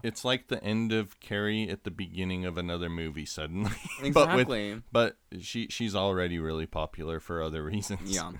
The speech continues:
Speaker 1: Yeah.
Speaker 2: So, uh, yeah, she gets, uh, scorched, and, uh, her soul is then inexplicably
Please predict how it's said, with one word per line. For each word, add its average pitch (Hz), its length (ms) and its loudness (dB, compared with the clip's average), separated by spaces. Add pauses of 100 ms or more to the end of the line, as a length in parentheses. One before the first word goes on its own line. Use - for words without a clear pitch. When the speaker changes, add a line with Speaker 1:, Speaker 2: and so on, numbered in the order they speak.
(300)
Speaker 1:
Yeah. 80 180 -4 (320)
Speaker 2:
So, 117 380 2
uh, - 20 2
yeah, 135 240 2
she 127 240 -4
gets, 127 240 -2
uh, 101 300 2
scorched, - 960 -2
and, 101 360 -2
uh, 95 180 -2
her 123 200 -2
soul 160 720 0
is 120 340 -2
then 117 480 0 (480)
inexplicably 117 1500 -2